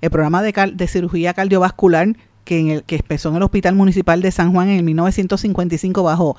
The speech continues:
Francisco Rafucci, ya había hecho operaciones cardíacas desde esa época. ¿Y qué ha pasado desde entonces? O sea, que ha habido un crecimiento alto en ese programa, pero ya el Centro Cardiovascular de Puerto Rico, no, que es el, el medi-, el hospital que está atendiendo ese tipo de cosas, no está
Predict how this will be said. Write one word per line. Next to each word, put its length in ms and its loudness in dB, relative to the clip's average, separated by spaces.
Francisco 440 -2
Rafucci, 600 -2
ya 400 0
había 320 0
hecho 460 0
operaciones 540 -2
cardíacas 440 -2
desde 180 -2
esa 260 0
época. 420 -2
¿Y 340 -2
qué 80 -2
ha 60 -4
pasado 460 2
desde 220 4
entonces? 460 2
O 60 2
sea, 140 -6
que 100 -10
ha 40 -6
habido 340 0
un 320 0
crecimiento 880 0
alto 540 0
en 120 -2
ese 200 -2
programa, 520 0
pero 300 0
ya 320 0
el 60 -2
Centro 320 -4
Cardiovascular 540 0
de 100 -2
Puerto 240 -4
Rico, 180 -6
no, 260 -8
que 120 -8
es 60 -6
el, 160 0
el 260 -2
medi-, 280 -2
el 140 -4
hospital 360 -6
que 80 -4
está 380 -2
atendiendo 360 -4
ese 140 -4
tipo 160 -8
de 40 -8
cosas, 240 -6
no 140 -4
está 340 -4